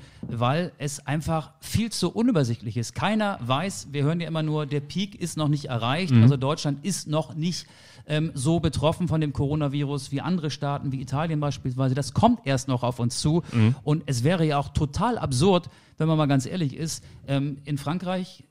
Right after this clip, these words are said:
Speaker 1: ist heute die Ausgangssperre verhängt worden. Ich glaube, das wird in Deutschland, sagt mir mein Gefühl, nur eine Frage der Zeit sein,
Speaker 2: Mhm.
Speaker 1: was in den anderen europäischen Staaten, in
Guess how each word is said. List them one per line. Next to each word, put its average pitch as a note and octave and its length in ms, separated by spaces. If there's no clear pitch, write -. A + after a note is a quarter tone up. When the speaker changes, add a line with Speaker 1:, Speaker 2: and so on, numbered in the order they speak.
Speaker 1:
ist - 160
heute D3+ 260
die C3 120
Ausgangssperre E3 720
verhängt D#3 400
worden. D#3+ 280
Ich D3+ 120
glaube, D3+ 320
das D3 180
wird C#3+ 120
in C3 100
Deutschland, C3+ 480
sagt C3+ 200
mir C#3+ 100
mein B2+ 160
Gefühl, C3 280
nur D3 280
eine D3 160
Frage C#3 280
der B2+ 140
Zeit B2+ 320
sein, G#2+ 240
Speaker 2:
Mhm. G#2 60
Speaker 1:
was C#3 160
in C#3 60
den B2+ 120
anderen C#3+ 300
europäischen C3+ 560
Staaten, C3 460
in C#3+ 200